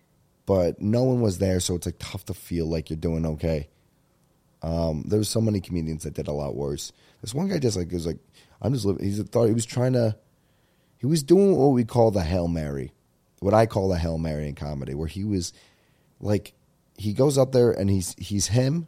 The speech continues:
right? And he hasn't done his jokes yet. And then instead of doing the jokes, he just abandons them completely.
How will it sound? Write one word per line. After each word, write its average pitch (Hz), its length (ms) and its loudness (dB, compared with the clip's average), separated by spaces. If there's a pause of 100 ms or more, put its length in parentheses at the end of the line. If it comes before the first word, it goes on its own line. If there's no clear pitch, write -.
(120)
right? 117 280 2
And 104 100 0
he 104 120 2
hasn't 110 220 -2
done 104 140 0
his 92 160 -4
jokes 104 400 -2
yet. 113 260 0 (1120)
And 107 200 4
then 113 200 4
instead 113 640 0
of 139 340 -6
doing 113 320 2
the 101 100 0
jokes, 98 400 -2
he 95 100 -4
just 92 220 -4
abandons 92 640 -2
them 85 160 -4
completely. 98 720 -4